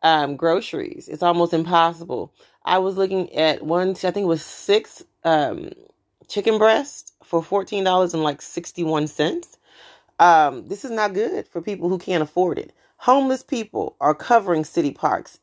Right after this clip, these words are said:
everywhere. San Antonio, Texas is now, um, on the southeast side and the northwest side is, are hubs for homeless people now. Um,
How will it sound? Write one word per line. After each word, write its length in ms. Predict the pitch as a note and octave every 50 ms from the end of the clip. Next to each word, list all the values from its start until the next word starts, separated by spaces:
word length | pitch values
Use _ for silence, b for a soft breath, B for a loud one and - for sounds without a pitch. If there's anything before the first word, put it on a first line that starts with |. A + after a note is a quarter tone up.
| _ -
everywhere. 840 | G#3 A3 F#3+ F3 D#3+ C#3 B2+ B2 F#2+ F#2 G2+ - - - - - - _ _ _ _ _ _ _ _ _ _ _ _ _ _ _ _ _ -
San 300 | E3 F3 A3+ A#3 A#3 A#3
Antonio, 400 | A3+ A3 - A#3+ A#3+ A#3 A3+ A3+
Texas 400 | A3 - A3+ A3+ - - G3 F3+
is 140 | E3+ E3 E3
now, 640 | F3 E3+ F3 F3+ F3+ F3 E3 D3+ C3 G#2 - - -
um, 480 | - F#2 A2+ G#2+ G2+ F#2 D#2+ D2+ - - - _ _ _ _ _ -
on 120 | - F3 F3+
the 100 | F3+ E3+
southeast 520 | - G#3 G3 G3 F#3+ G3 G3+ G#3 G#3+ -
side 280 | - D#3+ D3 C#3+ C3+ B2
and 100 | B2 C3+
the 40 |
northwest 560 | C3+ D3 D#3 E3+ F3 F3 D#3+ D#3 E3+ F#3 F3+ -
side 320 | D3+ C#3 C3 A#2 E2 D#2+
is, 200 | - - - -
are 240 | - - G#2 A#2 A#2+
hubs 420 | C3 C3 D#3 F3 E3 D#3+ C3+ - -
for 180 | - C#3+ C3+
homeless 440 | C#3+ D#3 D#3+ D3+ C#3+ C#3 C3+ C3 -
people 400 | _ - D#3+ D3 D3 - G#2 -
now. 340 | - - - - - - - B B B B B B B B
Um, 600 | - - C#3+ C3 B2+ A#2 G#2+ G#2+ G#2+ - - -